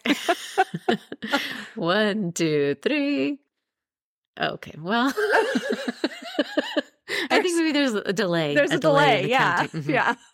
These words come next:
Speaker 2: That's okay. It'll help you, I think, uh, regardless,
Speaker 1: It
Speaker 2: maybe.
Speaker 1: will. It will.
Speaker 2: Yeah, okay. And just our spirits have been lifted.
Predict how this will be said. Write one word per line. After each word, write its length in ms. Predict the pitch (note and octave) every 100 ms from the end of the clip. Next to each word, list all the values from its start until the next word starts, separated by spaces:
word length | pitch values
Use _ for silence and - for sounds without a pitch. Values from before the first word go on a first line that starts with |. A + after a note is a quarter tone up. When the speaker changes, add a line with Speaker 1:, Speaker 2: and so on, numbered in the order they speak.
| _ _ _ -
Speaker 2:
That's 140 | G3 D#3+
okay. 220 | - C#3+ - - F4
It'll 220 | - G#3
help 200 | G#3 G3
you, 140 | G3+ E3+
I 120 | D#3
think, 420 | - D#3 D3 - -
uh, 340 | D3 D3+ D3 - -
regardless, 680 | D#3 D#3 C#3+ C#3 D3+ - -
Speaker 1:
It 60 |
Speaker 2:
maybe. 140 | D3 D#3
Speaker 1:
will. 280 | F3+ F3 _ -
It 120 | F3
will. 200 | D3+ - -
Speaker 2:
Yeah, 160 | C#3+ - -
okay. 180 | - - - - -
And 220 | D#3+ -
just 240 | E3 F3 -
our 80 | D3
spirits 520 | - D#3 C#3+ C#3 -
have 120 | C3+
been 120 | C#3+ C#3
lifted. 420 | C#3+ - -